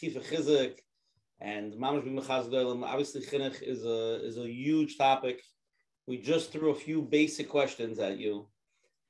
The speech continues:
but you, there's thousands and thousands of questions. There's so much more to hear and learn.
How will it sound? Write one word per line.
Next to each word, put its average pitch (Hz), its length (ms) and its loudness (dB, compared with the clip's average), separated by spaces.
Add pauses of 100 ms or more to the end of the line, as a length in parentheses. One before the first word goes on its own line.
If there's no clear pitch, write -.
(100)
but 113 460 -4
you, 120 240 -2
there's 117 180 -8
thousands 143 520 4
and 123 100 -10
thousands 131 340 2
of 110 80 -8
questions. 120 440 -4
There's 107 120 -10
so 131 80 -4
much 127 180 -6
more 120 160 -6
to 104 120 -10
hear 127 320 -2
and 110 200 -6
learn. 123 400 -2